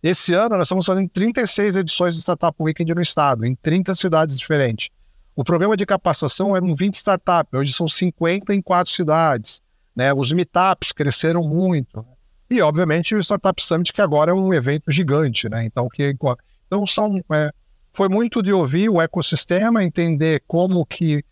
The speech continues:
nós poderíamos ajudar e ser essa cola com os outros atores, né? Porque tem muita coisa sendo feita por outros atores. A gente não queria se sobrepor a ninguém, é juntar a força com o ecossistema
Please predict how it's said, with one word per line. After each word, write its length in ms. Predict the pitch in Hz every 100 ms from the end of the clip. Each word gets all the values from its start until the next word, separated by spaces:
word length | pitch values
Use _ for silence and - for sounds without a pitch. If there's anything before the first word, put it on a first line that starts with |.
| _
nós 220 | - 156 -
poderíamos 580 | 165 151 156 151 147
ajudar 440 | 160 156 156 165 196 208
e 80 | 196
ser 160 | -
essa 300 | 208 - 226 -
cola 460 | - 185 196 220 233 _ _ -
com 240 | 214 240
os 100 | 269
outros 320 | 220 233 277 262
atores, 480 | 302 277 247 151
né? 140 | 131 147
Porque 200 | 135 160
tem 140 | 202
muita 300 | 190 240 302
coisa 320 | - 220 196
sendo 200 | 175 190 170
feita 340 | - 175 208
por 240 | - 226
outros 240 | 196 202 220
atores. 240 | 214 156 - _ -
A 40 |
gente 120 | 151 165
não 140 | 185
queria 320 | - 185 202
se 80 | -
sobrepor 560 | - 202 185 180 185 180
a 20 |
ninguém, 540 | 165 147 160 208 226
é 160 | 170 139
juntar 400 | 156 180 175 202
a 40 |
força 380 | - 180 175 165
com 200 | - 156
o 20 |
ecossistema 720 | 160 - - 165 - 160 185